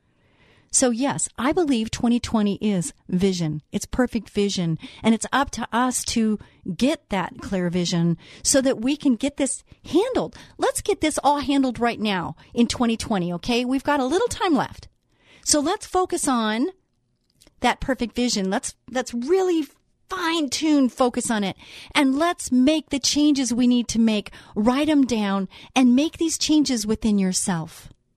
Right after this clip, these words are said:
Do what you have to do. Listen to podcasts. Listen, read your Bible. Ask the Lord to change your heart from the inside out, to change your belief system, to think more like Him.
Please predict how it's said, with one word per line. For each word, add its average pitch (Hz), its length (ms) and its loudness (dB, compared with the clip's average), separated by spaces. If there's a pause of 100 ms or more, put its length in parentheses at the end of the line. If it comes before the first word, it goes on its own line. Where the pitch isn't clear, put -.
(500)
Do 254 180 4
what - 200 -2
you 302 80 -2
have 277 240 -6
to 285 100 0
do. 277 240 2
Listen 254 400 2
to 285 240 0
podcasts. 262 880 -4
Listen, 262 400 0 (300)
read 277 280 2
your 302 160 2
Bible. 285 640 0 (240)
Ask 294 280 -2
the 311 100 2
Lord 311 320 0
to - 80 -8
change 339 540 2
your 330 160 0
heart 311 400 0
from 226 180 -4
the 185 180 -2
inside 185 480 -2
out, 180 400 -6 (1300)
to 285 80 -2
change 349 380 0
your 285 100 0
belief 226 280 -2
system, 220 360 -4
to 220 80 -2
think 311 260 -2
more 294 160 2
like 294 220 -4
Him. 269 380 -2